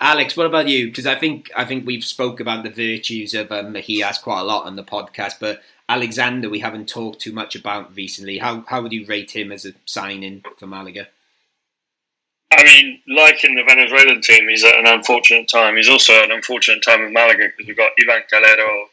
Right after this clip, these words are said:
Speaker 2: Ismael Casas, Ale Benitez, who's just coming through, who are all fantastic right backs. So he's got a lot of competition, and I think the performances haven't been at his best. I don't think, you know, I, I can tell that he has more to give,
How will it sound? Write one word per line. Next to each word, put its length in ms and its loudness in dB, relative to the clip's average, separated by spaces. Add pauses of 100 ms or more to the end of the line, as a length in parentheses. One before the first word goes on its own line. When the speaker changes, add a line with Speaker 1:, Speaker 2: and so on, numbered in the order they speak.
Speaker 2:
Ismael 360 0
Casas, 760 0
Ale 200 4
Benitez, 520 -4
who's 140 0
just 240 4
coming 220 0
through, 460 0 (100)
who 120 -2
are 100 -6
all 340 -4
fantastic 560 0
right 260 4
backs. 320 -2
So 100 4 (640)
he's 160 0
got 140 4
a 120 4
lot 120 0
of 80 -12
competition, 720 -6
and 160 -8
I 60 -6
think 340 2 (720)
the 140 -4
performances 800 0
haven't 320 0
been 160 0
at 120 -6
his 140 -8
best. 380 2
I 80 0
don't 240 0
think, 240 -2
you 80 -4
know, 100 0
I, 260 4
I 60 4
can 220 -8
tell 300 4
that 100 0
he 160 -4
has 420 0
more 240 -6
to 100 -4
give, 300 2